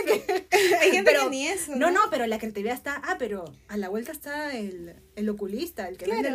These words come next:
Speaker 1: los,
Speaker 2: es
Speaker 1: ah, voy
Speaker 2: encontrar
Speaker 1: y
Speaker 2: una solución.
Speaker 1: Y mira, ¿sabes
Speaker 2: ¿No?
Speaker 1: lo que me has hecho acordar ahorita?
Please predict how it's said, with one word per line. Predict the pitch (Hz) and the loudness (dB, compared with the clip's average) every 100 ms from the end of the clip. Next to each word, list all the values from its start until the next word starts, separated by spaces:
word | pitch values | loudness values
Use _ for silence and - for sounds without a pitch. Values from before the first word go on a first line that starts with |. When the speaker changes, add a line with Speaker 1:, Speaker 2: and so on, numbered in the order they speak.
| 208 | -2
Speaker 1:
los, | |
Speaker 2:
es | 208 | 0
Speaker 1:
ah, | 415 214 | 0 2
voy | 480 285 | 2 4
Speaker 2:
encontrar | 320 302 359 | 0 0 -2
Speaker 1:
y | 381 | 0
Speaker 2:
una | 392 | -2
solución. | - 359 269 - 208 190 - - | -4 -6 -8 -10 -14 -18 -20 -8
Speaker 1:
Y | 330 | -2
mira, | 359 294 | 0 0
¿sabes | 381 480 | -2 -2
Speaker 2:
¿No? | 480 | -2
Speaker 1:
lo | |
que | 349 | -2
me | 320 | -6
has | |
hecho | 320 | -6
acordar | 370 247 | -6 -4
ahorita? | 247 240 269 | -6 -6 -8